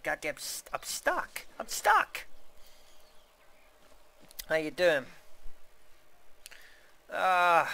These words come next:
well, you know, there's better pla-,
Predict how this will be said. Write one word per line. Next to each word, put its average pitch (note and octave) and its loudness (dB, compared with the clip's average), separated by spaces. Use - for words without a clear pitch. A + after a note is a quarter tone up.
well, G3+ 4
you A3+ 0
know, F3 8
there's D#3 -6
better F3 4
pla-, E3 -2